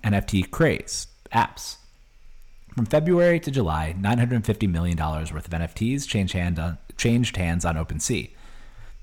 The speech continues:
In August and the first twelve days of September alone, four point eight billion has passed through OpenSea. As a result of all this demand, cracks in the infrastructure are showing.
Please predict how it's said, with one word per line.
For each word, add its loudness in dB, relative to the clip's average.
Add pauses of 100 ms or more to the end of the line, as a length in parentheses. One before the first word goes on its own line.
In -2
August 2
and 2
the 2
first 0
twelve 0
days 4
of -4
September 0
alone, 0 (340)
four 2
point 4
eight -2
billion 4
has -2
passed -2
through -6
OpenSea. -8 (920)
As 2
a 6
result 4
of 0
all 4
this 0
demand, 0
cracks -2
in 2
the 2
infrastructure -4
are -4
showing. -2